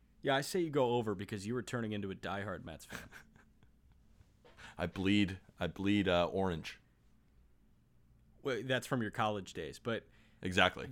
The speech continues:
Speaker 1: the, yeah, I think you do. I think you love the Mets, and you're kicking the Yankees to the curb by twenty twenty-five.
Speaker 2: It's the Mets, baby. It's the Mets.
Speaker 1: Yeah, whatever that is. George Costanza.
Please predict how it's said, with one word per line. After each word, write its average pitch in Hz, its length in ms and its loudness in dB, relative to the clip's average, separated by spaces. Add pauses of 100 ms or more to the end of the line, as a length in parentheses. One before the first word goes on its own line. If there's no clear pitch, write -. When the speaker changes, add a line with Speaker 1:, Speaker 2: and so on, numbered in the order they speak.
Speaker 1:
the, 127 200 -4 (2000)
yeah, 143 300 4 (100)
I 131 80 0
think 147 220 -6
you 147 80 -2
do. 117 340 0
I 120 80 -2
think 131 200 -8
you 131 80 -2
love 117 300 0
the 123 60 -2
Mets, 107 480 -4
and 110 120 -6
you're 104 100 -6
kicking 110 380 -8
the 98 80 -6
Yankees 95 400 -8
to - 80 -16
the 95 80 -10
curb 98 380 -8
by 92 120 -8
twenty 87 300 -14
twenty-five. - 520 -16 (380)
Speaker 2:
It's - 180 -10
the - 80 -6
Mets, 90 260 2
baby. - 260 -6
It's - 180 -10
the 78 60 -10
Mets. - 380 -2 (1300)
Speaker 1:
Yeah, 127 300 -2 (100)
whatever 113 320 -2
that 92 160 -4
is. 78 180 -8
George 117 280 -2
Costanza. 90 420 -8